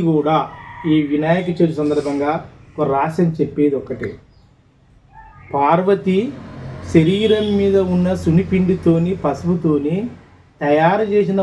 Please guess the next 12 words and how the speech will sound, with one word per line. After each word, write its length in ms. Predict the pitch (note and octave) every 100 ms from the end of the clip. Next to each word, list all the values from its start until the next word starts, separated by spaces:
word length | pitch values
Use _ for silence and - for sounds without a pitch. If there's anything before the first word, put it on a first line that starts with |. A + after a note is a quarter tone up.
| E3+
ముద్దు 240 | D#3 F3+ F#3+
బాలుడే 320 | F3+ D#3+ D#3 F3+
వినాయకుడు. 520 | F3 D3 C#3+ C3+ A2+ G2+ - _ _ _ _ _ D3
అతనికి 440 | D#3 E3 D#3+ F#3 G#3 D#3+
ఇరవై 240 | D3+ F3+ F#3+
ఒక్క 180 | F3 E3+ D#3
పత్రములు, 520 | D3 - F#3+ E3+ B2 - - - - - -
ఇరవై 240 | D#3 F#3+ G3
ఒక్క 100 | F3+ D#3+
రకాల 260 | D#3+ D#3+ D#3 D3+
చెట్లను 360 | E3 - G3 G3+
చూసి 180 | F3+